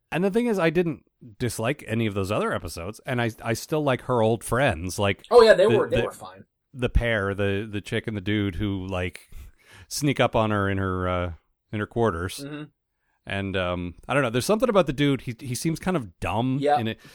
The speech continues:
Speaker 1: Like, he seems very capable, but he also seems very limited.
Speaker 2: He's got that Putty vibe to him.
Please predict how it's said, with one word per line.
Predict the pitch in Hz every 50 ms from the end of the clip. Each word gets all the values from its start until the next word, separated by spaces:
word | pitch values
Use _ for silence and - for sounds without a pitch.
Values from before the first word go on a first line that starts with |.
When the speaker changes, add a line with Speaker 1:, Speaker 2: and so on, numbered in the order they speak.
| - -
Speaker 1:
Like, | 151 123
he | 131
seems | 139 - 196 196 170 139
very | 120 151 139 139
capable, | 113 - - 123 127 151 151 143 156 156
but | 135 117 107
he | 107 104
also | 104 101 120 113
seems | - 131 123 110 104
very | 107 110 104 98
limited. | 90 90 82 95 92 104 113 123 143 147 139 - _ _
Speaker 2:
He's | - 202 -
got | 277 277 277
that | 269 226 226 - _
Putty | - - - 190 175 165 139
vibe | 135 - 120 110 107 101 - -
to | - 120 110
him. | 101 98